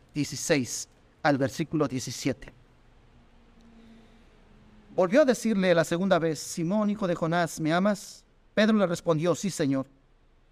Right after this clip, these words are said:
tú sabes que te amo". Él le dijo, "Pastorea", ¿qué, hermanos? "Mis ovejas", versículo diecisiete. Le dijo la tercera vez, "Simón, hijo de Jonás, ¿me amas?".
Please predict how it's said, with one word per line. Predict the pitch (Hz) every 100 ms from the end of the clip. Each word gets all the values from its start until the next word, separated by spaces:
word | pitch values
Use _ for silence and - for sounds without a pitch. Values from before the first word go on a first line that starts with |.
| _
tú | - 220
sabes | - 226 185 -
que | 165
te | -
amo". | 151 160 131 -
Él | 170 156
le |
dijo, | 147 156 160
"Pastorea", | - 160 139 - 156 160 240
¿qué, | 247
hermanos? | 254 285 320 - - _ _ _ _ _ -
"Mis | 151 -
ovejas", | 147 165 185 - -
versículo | 139 175 175 165
diecisiete. | 147 - 190 196 135 - _ _ _ _ _ -
Le | 175
dijo | 294 311
la | 285
tercera | 226 - 240
vez, | 220 220 -
"Simón, | 185 208 220
hijo | 214
de | 185
Jonás, | 165 165 180 -
¿me | 160 170
amas?". | 214 233 - -